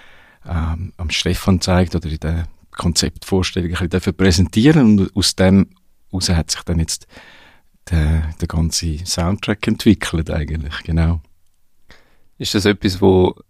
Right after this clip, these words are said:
Speaker 2: der Stefan, wo die Regie macht bei diesem Stück, seine Wünsche einbringen darf von Anfang an? Oder ist das, du bringst einen Vorschlag, du liest das Textbuch durch und es sind deine Ideen und er kann dann noch sagen,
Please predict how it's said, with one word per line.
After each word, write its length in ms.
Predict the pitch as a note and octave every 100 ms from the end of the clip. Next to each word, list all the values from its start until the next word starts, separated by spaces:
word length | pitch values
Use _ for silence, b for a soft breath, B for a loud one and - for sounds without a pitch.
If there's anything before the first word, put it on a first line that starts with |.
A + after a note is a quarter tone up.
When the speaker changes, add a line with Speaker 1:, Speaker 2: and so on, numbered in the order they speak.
| _ _ -
Speaker 2:
der 80 |
Stefan, 640 | A2 - G2+ - G2+ G2 F#2+
wo 300 | F#2+ F#2 F2 - -
die 60 |
Regie 340 | F#2 F#2 G#2+ G#2
macht 260 | G2+ -
bei 80 | G2
diesem 220 | F2+ F#2
Stück, 500 | - - F2 - - -
seine 420 | - - F#2 F2+ F2
Wünsche 400 | F#2 F#2+ F2 -
einbringen 480 | F#2+ F2+ F#2 F#2 E2+
darf 180 | F2 -
von 160 | - -
Anfang 360 | F#2 A2 B2+
an? 160 | C3+ C#3+
Oder 180 | A#2+ A2
ist 160 | A2 -
das, 260 | G#2 - _ -
du 80 |
bringst 280 | G2 G#2 G2
einen 80 | G2
Vorschlag, 600 | G2 F#2 - - E2 - - b b -
du 100 | G2+
liest 200 | G2 F#2+
das 140 | -
Textbuch 460 | - F#2+ - F#2+ -
durch 180 | F#2+ F2+
und 120 | F2
es 140 | E2+
sind 220 | F#2 F2 -
deine 180 | F#2+
Ideen 340 | F#2+ F#2 F#2 F#2
und 120 | F2
er 60 | -
kann 160 | E2+
dann 100 | E2+
noch 80 | F2
sagen, 320 | - - E2